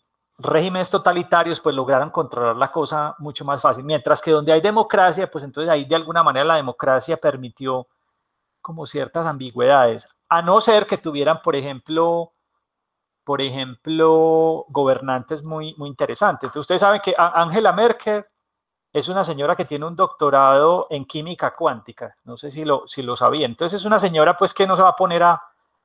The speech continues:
a, a, a pelear contra la ciencia. También, por ejemplo, los países que son aislados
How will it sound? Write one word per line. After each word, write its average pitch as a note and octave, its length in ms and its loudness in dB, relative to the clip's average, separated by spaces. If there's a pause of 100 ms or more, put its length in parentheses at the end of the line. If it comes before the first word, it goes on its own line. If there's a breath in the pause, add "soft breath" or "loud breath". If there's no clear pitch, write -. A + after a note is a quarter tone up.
(100)
a, B2 640 2 (540)
a, - 520 -16
a D3+ 180 -6
pelear C3+ 320 -2
contra D3 300 -4
la A#2+ 120 -2
ciencia. C3+ 520 -6 (420)
También, F3+ 420 2
por A3+ 140 2
ejemplo, G3 260 -4
los G#3 140 0
países E3+ 380 0
que F3 100 -6
son D#3 260 -4
aislados D#3+ 920 0